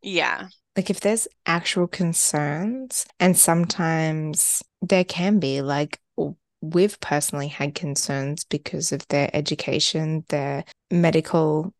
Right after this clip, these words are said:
Speaker 2: you know, I've discussed it before. I still didn't stalk, but I'm not, that, that's just me. I didn't have a reason to stalk because I was documenting the evidence when they came back to us.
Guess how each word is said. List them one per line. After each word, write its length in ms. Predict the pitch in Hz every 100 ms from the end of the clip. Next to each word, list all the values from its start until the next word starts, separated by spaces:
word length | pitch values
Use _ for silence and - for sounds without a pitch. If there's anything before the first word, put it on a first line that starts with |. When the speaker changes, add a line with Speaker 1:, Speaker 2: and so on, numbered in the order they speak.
| -
Speaker 2:
you 100 | 170
know, 100 | 156
I've 140 | - 160
discussed 400 | 185 - 175 -
it 80 | -
before. 420 | 170 - 90 - - _
I 160 | - 202
still 240 | 214 262
didn't 260 | 247 247 226
stalk, 580 | - - 214 285 - - -
but 320 | 185 175 - _ -
I'm 400 | 175 175 180 175
not, 220 | 170 147 _ _ -
that, 200 | 170 -
that's 260 | 185 -
just 320 | - 170 - -
me. 300 | - 175 202
I 120 | -
didn't 220 | 175 180 170
have 140 | 165
a 60 | 165
reason 400 | 156 147 170 165
to 120 | 170
stalk 300 | - 160 -
because 240 | - 170 170
I 60 |
was 200 | 151 156
documenting 640 | - 143 - 151 147 - 151
the 80 | 143
evidence 440 | 139 143 143 127
when 100 | 151
they 100 | 143
came 240 | 143 143 143
back 240 | - -
to 120 | - -
us. 260 | - -